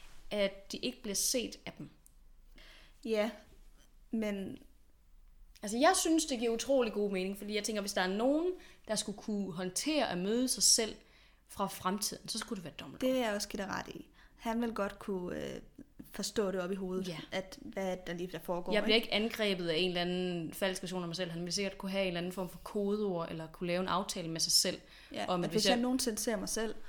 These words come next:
Speaker 2: så skal jeg ikke blive bange, eller
Speaker 1: Lige
Speaker 2: ja,
Speaker 1: præcis,
Speaker 2: et eller
Speaker 1: lige
Speaker 2: andet.
Speaker 1: præcis.
Speaker 2: Men, ja,
Speaker 1: Han står
Speaker 2: altså
Speaker 1: bare og morer sig. Altså, han ved tydeligvis, hvad
Speaker 2: Jamen,
Speaker 1: det
Speaker 2: han,
Speaker 1: handler
Speaker 2: jeg er
Speaker 1: om.
Speaker 2: helt med på, at han, han ved, hvad der foregår. Det er så indstuderet,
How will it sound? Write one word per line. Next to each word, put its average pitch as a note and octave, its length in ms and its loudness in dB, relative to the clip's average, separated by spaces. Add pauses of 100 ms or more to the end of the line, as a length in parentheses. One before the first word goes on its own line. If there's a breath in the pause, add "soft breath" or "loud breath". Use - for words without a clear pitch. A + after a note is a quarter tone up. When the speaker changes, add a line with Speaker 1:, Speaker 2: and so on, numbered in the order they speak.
(200 loud breath)
Speaker 2:
så - 160 -4
skal - 160 0
jeg - 20 -2
ikke G3 100 -4
blive G3 120 2
bange, - 360 -4
eller - 180 -6
Speaker 1:
Lige G3 40 2
Speaker 2:
ja, F#3 60 0
Speaker 1:
præcis, - 460 -2
Speaker 2:
et - 60 -14
eller F#3+ 60 -2
Speaker 1:
lige - 0 -
Speaker 2:
andet. - 100 -4
Speaker 1:
præcis. - 420 -2 (260 loud breath)
Speaker 2:
Men, A#3+ 500 2 (1300 loud breath)
ja, G#3+ 240 -6
Speaker 1:
Han G#3 460 -10
står C#4+ 120 -2
Speaker 2:
altså C#4+ 40 0
Speaker 1:
bare D4 120 4
og D4+ 40 6
morer C#4+ 320 4
sig. - 220 -6
Altså, A3+ 160 0
han B3+ 140 2
ved D4+ 180 2
tydeligvis, D#4 480 2
hvad A#3+ 100 2
Speaker 2:
Jamen, B3 100 8
Speaker 1:
det C4 40 8
Speaker 2:
han, C4+ 120 6
Speaker 1:
handler - 180 6
Speaker 2:
jeg C4+ 80 6
er C4+ 40 6
Speaker 1:
om. E4 60 8
Speaker 2:
helt D#4+ 140 6
med C4+ 120 4
på, C#4 220 4
at A3 160 2
han, A#3 380 0
han C4 160 4
ved, B3+ 120 6
hvad G3 100 2
der G3+ 60 -2
foregår. F3+ 420 -4
Det A#3+ 140 2
er A#3+ 160 10
så C4 200 4
indstuderet, A3 800 0